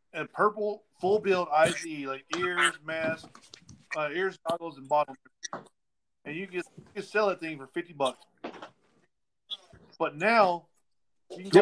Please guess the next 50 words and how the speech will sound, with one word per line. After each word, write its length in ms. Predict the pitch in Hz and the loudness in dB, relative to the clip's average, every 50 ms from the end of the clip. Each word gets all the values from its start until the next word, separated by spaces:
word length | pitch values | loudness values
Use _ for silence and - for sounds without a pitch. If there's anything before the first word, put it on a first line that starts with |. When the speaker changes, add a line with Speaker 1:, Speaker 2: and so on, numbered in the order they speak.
| 180 | 8
Speaker 1:
online 300 | - - 196 208 196 185 | 6 0 0 2 8 10
Speaker 2:
Oh, 180 | 180 180 143 123 | 10 12 10 10
dude, 180 | 113 143 147 123 | 10 10 10 12
Speaker 1:
and 80 | 110 | 12
Speaker 2:
I've 160 | 127 151 180 | 12 10 10
Speaker 1:
want 120 | 170 170 156 | 8 4 2
Speaker 2:
got 200 | 143 127 127 127 | 4 4 4 4
Speaker 1:
two 60 | 120 | 2
hundred 180 | 120 110 - - | 0 -4 -6 -6
plus 200 | 180 175 - - | -6 -8 -8 -8
for 200 | - 120 113 104 | -14 -18 -18 -18
it. 100 | _ - | _ -2
Speaker 2:
So, 100 | 147 156 | 4 4
like 160 | 175 170 135 | 4 4 4
I 60 | 120 | 0
told 340 | - - 147 143 139 127 104 | -2 0 0 0 0 -2 -4
you, 200 | 104 101 101 - _ | -6 -6 -6 -6 _
one 220 | 101 110 139 165 175 | -10 -6 -4 -4 -2
of 60 | 156 | -2
the 80 | 139 123 | -4 -4
reasons, 680 | 123 131 131 131 123 117 123 113 110 107 - - - _ _ 202 - _ _ _ _ _ - - - | -2 -4 -4 -4 -6 -8 -8 -10 -8 -10 -12 -16 -16 _ _ -20 -20 _ _ _ _ _ -20 -18 -14
<laughs> 600 | 131 - - _ _ _ _ _ _ _ _ - | -14 -14 -14 _ _ _ _ _ _ _ _ -8
which 220 | - 117 110 - - | -4 -4 -4 -4 -4
I'm 160 | 123 127 135 | -6 -6 -4
gonna 180 | 135 127 123 110 | -6 -6 -4 -2
let 180 | 117 120 117 | -2 -2 -2
a, 80 | 131 156 - | -2 -4 -6
I'm 120 | 139 156 | -6 -4
gonna 120 | 175 175 165 | -2 -2 0
let 160 | 156 151 139 | 2 2 2
a 40 | 123 | 2
cat 320 | - - 147 143 139 135 | 0 -4 -2 -2 -2 -2
out 100 | 127 120 | -2 -6
of 60 | 113 101 | -8 -10
the 60 | 98 92 | -12 -6
bag, 320 | 107 127 131 120 113 110 104 - | -2 -2 0 0 0 -4 -6 -8
which 200 | 120 117 - - | -12 -12 -10 -10
it's 240 | 110 104 _ - - | -14 -14 _ -20 -14
not 280 | 113 110 123 131 139 120 | -8 -4 -2 -2 0 -2
a 80 | 95 | -4
secret. 540 | - - - - 127 123 113 - 110 101 101 | -8 -12 -10 -8 -8 -8 -8 -8 -8 -6 -4
I 80 | 104 107 | -4 -4
don't 180 | 113 131 135 131 | -4 -6 -8 -8
know 140 | 131 123 113 | -10 -10 -6
why 180 | 117 110 107 - - | -4 -4 -4 -6 -8
people 320 | 127 120 120 - 107 101 | -10 -10 -10 -10 -14 -12
haven't 300 | 101 110 110 98 101 92 - | -8 -8 -8 -8 -10 -16 -8
realized 540 | 107 120 120 101 90 90 92 90 87 90 | -6 -6 -6 -4 -6 -8 -8 -10 -10 -12
it. 160 | 95 104 - _ _ _ _ _ _ _ _ _ _ _ _ _ - | -14 -14 -14 _ _ _ _ _ _ _ _ _ _ _ _ _ -10
Pink 320 | - 160 165 180 202 202 | -4 -4 -2 -2 -2 -6